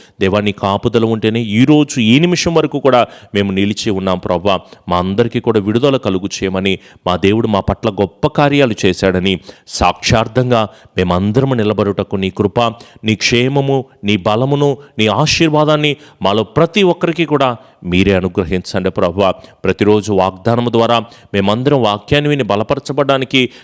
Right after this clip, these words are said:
కేవలం మీరు మాట్లాడుతున్న కృపకై మీకే వందనాలు, స్తుతులు, స్తోత్రాలు తండ్రి.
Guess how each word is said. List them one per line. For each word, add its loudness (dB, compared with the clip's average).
కేవలం 0
మీరు 4
మాట్లాడుతున్న 0
కృపకై -2
మీకే 2
వందనాలు, 0
స్తుతులు, -6
స్తోత్రాలు -4
తండ్రి. 0